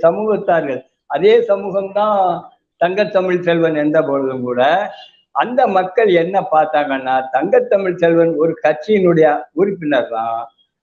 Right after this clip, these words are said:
ஆனா டி டி வியோ ஒரு தலைவர்,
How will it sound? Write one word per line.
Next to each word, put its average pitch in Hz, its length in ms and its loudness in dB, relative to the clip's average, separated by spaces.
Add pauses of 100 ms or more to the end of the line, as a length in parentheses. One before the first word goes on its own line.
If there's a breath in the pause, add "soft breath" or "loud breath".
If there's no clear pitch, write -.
(240)
ஆனா 147 220 0
டி 220 420 0
டி 240 160 4
வியோ 175 400 4
ஒரு 143 300 -8
தலைவர், 127 640 2